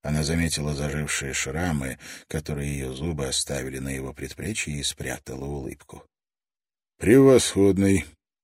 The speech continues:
«Почему ты был такой сердитый?» «Так, без всякой причины». «М, это вкусно», — сказал он и съел ещё один димсум.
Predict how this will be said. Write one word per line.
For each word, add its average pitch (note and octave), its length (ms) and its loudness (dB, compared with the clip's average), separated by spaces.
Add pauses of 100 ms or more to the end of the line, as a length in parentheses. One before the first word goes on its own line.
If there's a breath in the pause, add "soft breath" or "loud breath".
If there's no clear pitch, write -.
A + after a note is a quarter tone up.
(260)
«Почему F3+ 340 4
ты F#3 100 4
был F3+ 140 4
такой F3 240 2
сердитый?» D3+ 580 -2 (640)
«Так, D#2 400 -4
без D2 180 -4
всякой C#2 320 -4
причины». G1+ 520 -10 (280)
«М, F2 480 0 (480)
это D#2 400 -2
вкусно», — A#2 520 0 (200 loud breath)
сказал D2+ 420 -4
он D#2+ 140 0
и C#2+ 40 -2
съел D#2 320 -4
ещё C2+ 420 -2
один B1 300 -8
димсум. B1 600 -8